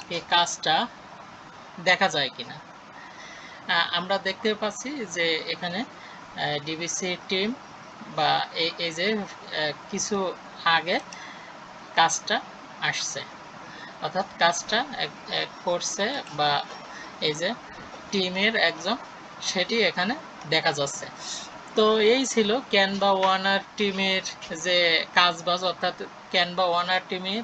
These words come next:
পাঁচশো জনকে ইনভাইটেশন দেওয়া যায় এবং এই পাঁচশো জন গ্রুপের মেম্বার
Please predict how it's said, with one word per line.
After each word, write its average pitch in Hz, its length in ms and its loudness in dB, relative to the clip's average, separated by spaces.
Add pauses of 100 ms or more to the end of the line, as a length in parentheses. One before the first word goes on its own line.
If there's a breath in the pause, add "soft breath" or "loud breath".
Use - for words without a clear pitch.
পাঁচশো 175 340 4
জনকে 185 440 -2
ইনভাইটেশন 175 1000 0
দেওয়া 170 220 2
যায় 196 140 2
এবং 185 260 -2
এই 175 160 0
পাঁচশো 180 360 4
জন 185 200 -4 (140)
গ্রুপের 175 380 -4
মেম্বার 170 460 0